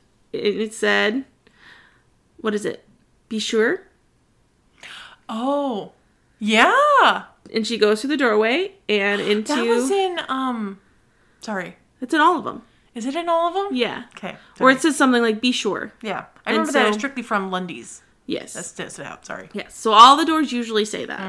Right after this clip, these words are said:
Speaker 2: Mm-hmm.
Speaker 1: um, as far as I know. And so she goes through, like, "I need a phone." And she goes through and she's in
Speaker 2: In
Speaker 1: another world.
Speaker 2: Wow.
Speaker 1: And she starts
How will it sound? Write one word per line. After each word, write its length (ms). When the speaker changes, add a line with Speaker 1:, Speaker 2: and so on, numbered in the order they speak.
Speaker 2:
Mm-hmm. 720
Speaker 1:
um, 520
as 120
far 120
as 100
I 80
know. 300
And 220
so 280
she 180
goes 260
through, 420
like, 360
"I 80
need 120
a 40
phone." 440
And 180
she 100
goes 160
through 220
and 160
she's 260
in 540
Speaker 2:
In 540
Speaker 1:
another 240
world. 300
Speaker 2:
Wow. 760
Speaker 1:
And 1080
she 840
starts 720